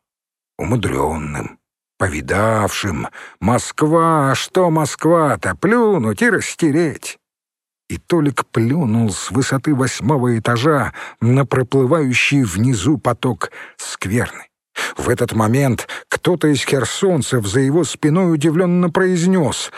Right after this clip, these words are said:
"Ух ты! А это еще что за хрень?"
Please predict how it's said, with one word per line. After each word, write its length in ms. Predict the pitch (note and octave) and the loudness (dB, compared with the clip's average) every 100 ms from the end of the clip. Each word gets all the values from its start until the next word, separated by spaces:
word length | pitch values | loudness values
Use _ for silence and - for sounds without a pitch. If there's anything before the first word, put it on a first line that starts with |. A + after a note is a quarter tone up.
| - - - | -20 -10 -2
"Ух 300 | A#3+ D#3+ - | 0 2 0
ты! 300 | C#3+ - - _ _ _ | -2 -4 -14 _ _ _
А 140 | G3+ | 2
это 320 | B3+ F#3+ - | 2 2 2
еще 320 | C#3 C3 - C#3+ | 2 2 2 0
что 200 | - F3+ | 0 2
за 140 | G3 | 2
хрень?" 500 | - A3+ G3+ D#2+ - | 2 2 2 -2 -8